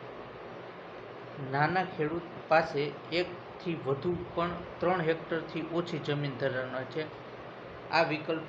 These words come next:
ખોટો છે. અ, એકથી બે હેક્ટર હોય તો એને નાના ખેડૂત કહેવાય. સીમાંત ખેડૂત હોય તો એને એક હેક્ટરથી ઓછી જમીન હોય. નાના હે-, ખેડૂત હોય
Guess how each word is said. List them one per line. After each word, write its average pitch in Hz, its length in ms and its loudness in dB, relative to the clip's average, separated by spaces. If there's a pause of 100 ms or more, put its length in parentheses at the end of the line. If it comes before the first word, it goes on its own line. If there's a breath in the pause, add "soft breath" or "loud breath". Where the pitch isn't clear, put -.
(100)
ખોટો 175 280 2
છે. - 460 -6 (600)
અ, 147 120 -6 (540)
એકથી 175 340 0
બે 156 260 6
હેક્ટર 175 280 2
હોય 143 360 4 (200)
તો 151 60 0
એને 151 320 0 (100)
નાના 160 260 4
ખેડૂત 127 420 -4
કહેવાય. 120 200 -4 (1300)
સીમાંત 180 400 4 (160)
ખેડૂત 170 340 4
હોય 156 320 4 (340)
તો 156 120 2
એને 156 280 2
એક 175 320 4
હેક્ટરથી 156 540 -2 (100)
ઓછી 175 280 -2
જમીન 131 400 -4
હોય. 147 120 -2 (340)
નાના 160 280 4
હે-, 156 180 6
ખેડૂત 160 560 0
હોય 170 200 0